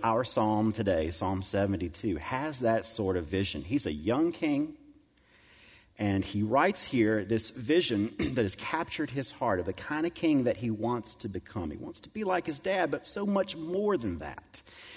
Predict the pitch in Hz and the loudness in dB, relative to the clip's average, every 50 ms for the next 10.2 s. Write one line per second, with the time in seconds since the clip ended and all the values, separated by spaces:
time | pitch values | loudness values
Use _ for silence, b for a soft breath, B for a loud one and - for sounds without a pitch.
0 | B B B - 120 123 135 139 - - - 247 247 226 180 160 170 160 151 147 | B B B 0 4 4 4 4 4 2 2 2 4 6 6 8 8 8 6 6
1 | 139 143 160 190 190 - - - - 113 101 92 92 92 95 98 107 101 - - | 6 6 6 6 4 0 -4 -2 0 2 2 4 4 2 2 0 -2 -2 -2 -2
2 | 117 147 147 139 123 - - 117 110 - - - - - 151 147 156 160 165 165 | -2 0 -2 -2 -4 -4 -6 -6 -6 -6 -8 -10 -10 -6 -4 -2 0 0 0 0
3 | 156 - - 151 151 135 120 110 104 101 98 - 104 98 104 107 107 101 - 98 | -2 0 2 2 4 4 4 2 2 0 -2 -2 -2 0 0 0 -2 -2 -4 -6
4 | 87 87 92 90 92 90 82 90 90 95 95 - - 110 110 92 90 - - - | -4 -4 -4 -2 -2 -2 -2 -2 -4 -4 -6 -8 -8 -6 -6 -6 -6 -8 -12 -20
5 | - _ _ _ _ _ _ _ _ _ _ _ _ _ _ _ _ _ _ _ | -20 _ _ _ _ _ _ _ _ _ _ _ _ _ _ _ _ _ _ _
6 | _ _ _ _ - 113 107 110 107 113 117 113 113 110 - 127 113 110 107 104 | _ _ _ _ -6 -4 -2 0 0 2 2 2 0 0 0 2 2 4 4 2
7 | 107 104 - - 120 135 143 - - 120 92 87 82 71 - - 78 73 65 - | 2 -2 -4 -8 -8 -8 -6 -4 -2 -2 -2 -2 -4 -4 -6 -6 -8 -8 -8 -10
8 | - - _ _ _ _ b b b b b b b b b b b b b b | -16 -20 _ _ _ _ b b b b b b b b b b b b b b
9 | b b - - 127 117 123 131 123 139 120 113 - - 110 98 98 98 101 101 | b b -2 2 4 6 6 6 6 4 4 4 2 2 4 4 6 6 6 4
10 | 98 101 B | 2 0 B